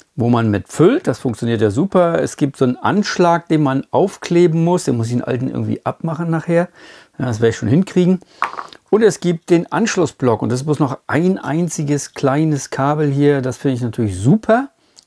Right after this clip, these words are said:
Ja, das glaube ich alles. Das, äh, die Verkabelung ist hier komplett dran. Da guckt ja einfach nur so ein kleines Käbelchen raus.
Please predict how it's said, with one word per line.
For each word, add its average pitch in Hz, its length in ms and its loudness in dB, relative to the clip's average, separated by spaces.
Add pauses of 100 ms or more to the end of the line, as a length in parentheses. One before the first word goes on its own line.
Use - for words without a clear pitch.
(360)
Ja, 98 240 2
das - 180 -8
glaube 117 180 0
ich 123 140 -4
alles. 117 260 -4
Das, - 360 -10
äh, 107 200 -2
die 104 120 -2
Verkabelung 156 500 0
ist 147 100 -6
hier 143 140 2
komplett 143 420 -2
dran. 202 240 0
Da 196 120 -2
guckt - 240 -6
ja 151 60 0
einfach 131 200 -4
nur 120 140 0
so 110 100 2
ein 113 200 -4
kleines 110 300 -2
Käbelchen 143 400 -2
raus. 131 260 0